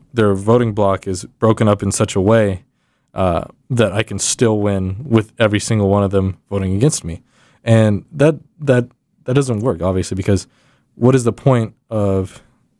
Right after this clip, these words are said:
you know, going out and making sure that our voices are heard if they construe it in a way to where our opinions and our voice does not matter to them, and they're gonna govern the way they wanna govern and ins-, try and ensure that they stay in power as long as they can.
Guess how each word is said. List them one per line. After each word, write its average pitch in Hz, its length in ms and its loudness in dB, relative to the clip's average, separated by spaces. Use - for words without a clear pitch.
you 110 60 -2
know, 101 160 2
going 117 260 2
out 117 140 2
and 113 80 -6
making 110 220 0
sure 117 180 0
that 101 100 2
our 95 80 0
voices 110 360 0
are 87 120 -2
heard 120 380 0
if 110 320 0
they 123 200 2
construe 117 380 2
it 123 60 4
in 113 100 0
a 110 60 0
way 123 200 4
to - 140 -6
where 104 320 4
our 120 120 4
opinions 117 720 0
and 117 140 2
our 117 120 6
voice 113 400 2
does 110 200 0
not 104 180 0
matter 110 240 2
to - 100 -12
them, 95 200 2
and 95 100 4
they're 98 60 4
gonna 104 180 2
govern 107 420 2
the 107 100 -2
way 101 100 4
they 101 120 2
wanna 104 200 2
govern 101 300 2
and 101 100 2
ins-, 101 200 -2
try 110 180 0
and 104 100 4
ensure 107 300 2
that 101 140 -2
they 98 80 -2
stay 104 240 0
in 98 140 4
power 120 380 0
as 95 120 -4
long 95 200 0
as 92 80 -4
they 92 80 -8
can. 113 340 -2